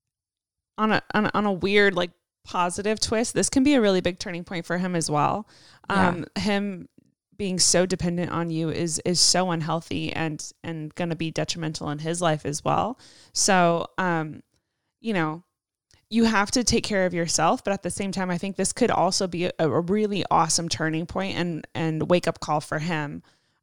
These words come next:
Speaker 1: Um, so yeah, I hope you don't feel selfish at all. I hope you don't feel like, um, like, like you're just kind of leaving him there, because if, if you do all of this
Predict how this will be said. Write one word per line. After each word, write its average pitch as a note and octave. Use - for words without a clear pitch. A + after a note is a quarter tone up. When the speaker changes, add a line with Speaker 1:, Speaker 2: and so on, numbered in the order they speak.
Speaker 1:
Um, E3
so D#3
yeah, D#3+
I G3
hope G3+
you A#3+
don't G#3
feel F3+
selfish D#3+
at -
all. D#3+
I D#3+
hope D#3
you F3
don't D#3+
feel D#3
like, E3
um, E3
like, F3
like F3+
you're F3
just F3
kind G3
of E3
leaving E3
him E3+
there, D#3
because F3
if, F#3
if -
you F#3+
do A3
all G3
of E3+
this E3+